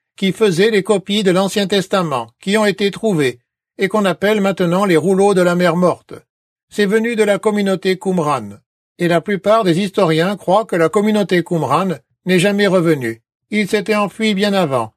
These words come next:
et ne sont rentrés que longtemps après la mort d'Hérode. Tant que Hérode est resté au pouvoir, un nombre grandissant de Juifs s'est enfui en Égypte.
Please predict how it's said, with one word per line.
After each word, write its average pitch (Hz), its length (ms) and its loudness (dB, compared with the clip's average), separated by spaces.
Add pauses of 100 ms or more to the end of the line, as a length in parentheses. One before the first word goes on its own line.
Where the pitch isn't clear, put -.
(140)
et 190 100 -2
ne 202 120 2
sont 220 160 0
rentrés 202 460 0
que 196 80 -2
longtemps 196 400 0
après 190 240 -2
la 185 100 2
mort 175 240 2
d'Hérode. 143 520 -2 (260)
Tant 220 200 0
que 196 120 -2
Hérode 185 400 2
est 160 60 4
resté 180 280 0
au 208 100 2
pouvoir, 160 640 0 (280)
un 170 140 0
nombre 185 320 2
grandissant 220 520 0
de 202 140 2
Juifs 170 440 -2
s'est 190 220 0
enfui 202 360 0
en 196 80 0
Égypte. 190 520 -2